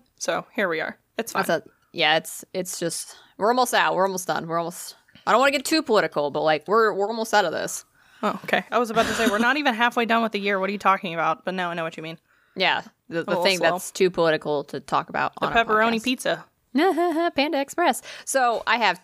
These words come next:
Speaker 2: two stories today. They're two little mini
Speaker 1: Ooh.
Speaker 2: stories. One's a funny story, and one is, like, a mini historical, cool, fun fact story that I learned.
Speaker 1: Okay. Tell me. Teach
Speaker 2: Which
Speaker 1: me.
Speaker 2: one do you wanna, do you,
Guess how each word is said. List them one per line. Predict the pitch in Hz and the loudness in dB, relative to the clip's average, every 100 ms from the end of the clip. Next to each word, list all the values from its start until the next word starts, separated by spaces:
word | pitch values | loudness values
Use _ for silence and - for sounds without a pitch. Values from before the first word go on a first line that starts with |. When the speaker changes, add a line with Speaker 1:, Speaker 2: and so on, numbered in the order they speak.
| _ | _
Speaker 2:
two | - 339 | -2 0
stories | 381 - 180 156 - - | 0 0 0 0 -4 -6
today. | - 139 139 165 | -6 -4 -6 -4
They're | 180 | -2
two | 180 240 220 | 0 2 2
little | 196 | 4
mini | 175 175 285 | 2 2 2
Speaker 1:
Ooh. | 381 | 2
Speaker 2:
stories. | 453 233 226 226 - - - - | 2 2 0 -2 -8 -20 -18 -2
One's | 196 190 | 0 4
a | 175 | 2
funny | - 277 349 | 2 0 0
story, | - 311 285 269 254 | 0 2 4 4 2
and | 220 208 | 0 0
one | 214 214 | 0 0
is, | 202 | 0
like, | 202 185 185 | 0 2 4
a | 170 160 | 6 4
mini | 185 196 202 202 | 2 0 2 2
historical, | 185 190 - 185 175 175 185 170 165 156 | 2 0 0 0 2 2 2 2 2 -2
cool, | - 196 180 175 | -2 0 0 -2
fun | - 170 170 | -2 -4 0
fact | 160 160 - - _ _ | 2 2 -2 -16 _ _
story | - - 165 156 151 - | -10 -2 0 0 -2 0
that | 160 | 2
I | 151 | 2
learned. | 156 151 151 - _ - - | 0 -2 -6 -12 _ -20 -14
Speaker 1:
Okay. | 240 226 196 269 _ - | -10 -8 -10 -14 _ -20
Tell | - 214 | -2 -2
me. | 175 120 - - - - | -2 -8 -14 -20 -20 -12
Teach | - | 0
Speaker 2:
Which | 196 - | 0 4
Speaker 1:
me. | |
Speaker 2:
one | 196 | 4
do | 180 | 6
you | 175 | 4
wanna, | 170 | 2
do | - - | -4 -10
you, | - 170 | -2 -2